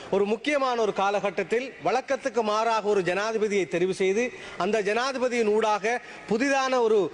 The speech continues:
பொருளாதார இலக்கை நோக்கி பயணிக்கின்ற இந்த தருணத்தில் தான்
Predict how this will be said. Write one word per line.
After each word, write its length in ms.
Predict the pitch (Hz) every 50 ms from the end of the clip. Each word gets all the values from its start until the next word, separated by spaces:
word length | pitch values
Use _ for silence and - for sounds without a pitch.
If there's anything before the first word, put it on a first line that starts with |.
| - - -
பொருளாதார 600 | - 185 214 226 262 254 247 240 240 233 226 214
இலக்கை 380 | 190 196 233 233 - 254 254 240
நோக்கி 480 | 233 226 214 220 - 202 208 175 139 - - - -
பயணிக்கின்ற 640 | 180 202 240 262 269 247 - 262 247 240 220 220
இந்த 160 | 208 208 202
தருணத்தில் 540 | 180 - 185 175 180 190 180 - 185 160 147
தான் 220 | - 185 196 220